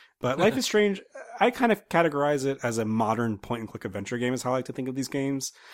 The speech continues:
Speaker 1: Uh, similar to Amy referenced Telltale, also, um, Dear Esther, What Remains of Edith Finch, Gone Home.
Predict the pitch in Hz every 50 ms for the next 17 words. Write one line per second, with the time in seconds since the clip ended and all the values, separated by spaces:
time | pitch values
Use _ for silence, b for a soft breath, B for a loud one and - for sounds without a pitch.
0 | B B B _ - 117 113 113 107 110 113 - - - 156 151 151 147 143 127
1 | - 139 131 131 139 143 139 131 123 - - 120 101 - - - - 170 170 170
2 | - - 160 160 156 147 139 - 117 117 110 - - 120 110 107 107 113 123 110
3 | 101 98 92 92 90 107 101 123 139 135 139 - - - 139 131 123 113 110 107
4 | 110 104 104 101 104 95 95 90 85 - - - - - 175 170 170 165 156 -
5 | - B B B B B B B - 127 110 107 107 101 98 131 143 147 143 139
6 | 135 131 127